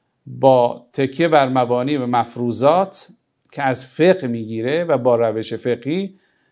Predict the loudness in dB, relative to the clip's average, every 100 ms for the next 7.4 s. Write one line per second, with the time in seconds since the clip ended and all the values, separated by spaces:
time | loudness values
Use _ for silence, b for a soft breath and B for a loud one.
0 | _ -6 -2 0 0 0 2 2 2 2
1 | 0 -2 -2 -2 0 0 -2 -4 -8 -4
2 | -2 -2 -4 -6 -6 -6 -6 -6 -2 -2
3 | -2 -2 -2 0 0 0 0 4 4 2
4 | -2 -4 -14 _ _ _ _ -12 -4 -2
5 | -2 0 2 2 2 -2 0 2 2 0
6 | -2 0 2 0 0 -2 -2 -2 -4 -4
7 | -2 2 0